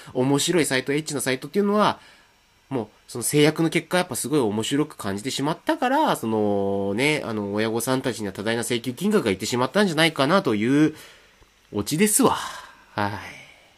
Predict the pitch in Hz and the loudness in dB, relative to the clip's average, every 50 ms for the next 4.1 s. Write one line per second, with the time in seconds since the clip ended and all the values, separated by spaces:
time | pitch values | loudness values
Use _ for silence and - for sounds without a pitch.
0 | _ _ _ _ _ _ _ _ _ _ _ _ _ _ _ _ _ _ _ _ | _ _ _ _ _ _ _ _ _ _ _ _ _ _ _ _ _ _ _ _
1 | _ - - 107 107 107 101 98 92 87 80 58 - - _ _ _ _ _ _ | _ -12 -12 -8 -6 -6 -6 -6 -6 -8 -10 -12 -16 -20 _ _ _ _ _ _
2 | _ _ _ _ _ _ _ _ _ _ - 110 104 95 95 92 90 90 90 87 | _ _ _ _ _ _ _ _ _ _ -12 -10 -8 -6 -6 -6 -6 -4 -6 -6
3 | 87 90 87 90 90 80 - 69 - - - - - - - - - - - - | -6 -6 -6 -6 -6 -8 -8 -10 -12 -12 -12 -14 -16 -16 -18 -18 -18 -18 -18 -18
4 | - | -20